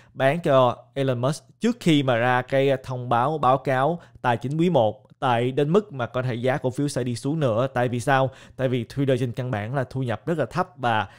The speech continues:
đối với lại cái, um, sự kiện gần đây như là chúng ta nói tới cái cuộc chiến giữa Nga và Ukraine đó, thì, ờ, Twitter cũng đã ngưng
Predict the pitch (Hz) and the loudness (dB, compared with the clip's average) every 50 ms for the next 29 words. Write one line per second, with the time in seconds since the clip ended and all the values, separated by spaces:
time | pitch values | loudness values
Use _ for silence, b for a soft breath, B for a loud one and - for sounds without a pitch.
0 | B B B B - - 135 151 190 185 185 185 180 160 127 113 107 117 110 - | B B B B 0 2 4 4 6 6 6 6 6 6 4 4 2 0 -2 0
1 | 156 151 151 151 143 135 123 - - _ _ _ _ _ - - 143 135 131 - | 2 2 4 4 4 2 2 -6 -14 _ _ _ _ _ -8 -4 -2 -2 -2 -2
2 | 131 123 123 131 139 135 127 120 131 131 131 135 131 135 120 107 127 127 120 135 | -4 -4 -2 0 -2 -2 0 2 0 2 2 2 0 -2 -2 -4 -8 -6 -4 -2
3 | 123 120 120 120 123 131 143 143 143 135 135 147 143 - 135 - 123 - - 135 | -2 0 0 -2 -2 -4 -2 0 0 0 0 0 -2 -6 -8 -8 -8 -8 -6 -6
4 | 143 165 180 156 127 110 120 131 139 139 135 135 123 123 117 110 - - 151 147 | -4 -4 -2 -2 -2 -2 0 0 0 2 2 2 2 0 -2 -4 -2 0 0 0
5 | 143 139 139 151 143 143 143 - 135 120 117 113 110 104 104 - - - 147 151 | 2 2 2 2 2 2 0 -4 -4 -4 -2 -2 -4 -4 -6 -8 -8 -4 -2 2
6 | 135 131 120 - - 123 123 127 123 107 104 113 123 131 139 151 160 151 147 139 | 2 2 0 0 -4 -8 -4 -2 -2 -2 -2 -2 -2 -2 0 2 2 2 0 -2